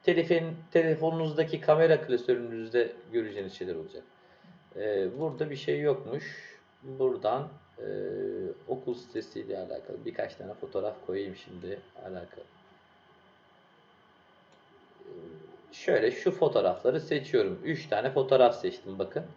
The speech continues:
Sizler de fotoğrafını çektiniz ya kamerada. Kamera klasörünün altında bunları göreceksiniz. Aç diyorum. Fotoğraflar yükleniyor. Bakın.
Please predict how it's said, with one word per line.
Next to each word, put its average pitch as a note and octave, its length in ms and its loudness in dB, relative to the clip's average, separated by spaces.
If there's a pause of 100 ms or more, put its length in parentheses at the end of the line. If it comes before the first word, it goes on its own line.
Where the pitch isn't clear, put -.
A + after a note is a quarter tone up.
(580)
Sizler E3 500 8
de D#3+ 80 8
fotoğrafını D3 520 4
çektiniz F3 520 0
ya B2 140 6
kamerada. A#2+ 480 4
Kamera E3+ 400 6
klasörünün A#2+ 480 2
altında C#3 760 2
bunları D3 300 2
göreceksiniz. C3 840 2
Aç D3+ 240 -2 (140)
diyorum. G#2 360 -4 (1200)
Fotoğraflar D#3 680 6 (320)
yükleniyor. C3+ 560 -2 (2750)
Bakın. F3+ 320 2